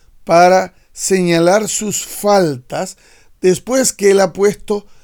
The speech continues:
la tentación delante de su camino. Vemos entonces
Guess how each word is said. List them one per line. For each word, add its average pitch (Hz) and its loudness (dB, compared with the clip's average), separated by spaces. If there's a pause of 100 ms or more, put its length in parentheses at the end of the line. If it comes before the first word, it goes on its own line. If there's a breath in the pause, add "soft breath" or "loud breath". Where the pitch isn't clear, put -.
(200)
la 170 0
tentación 208 -2 (520)
delante 170 -2
de 143 -6
su 135 -8
camino. 170 -4 (920)
Vemos 175 -2
entonces 175 -4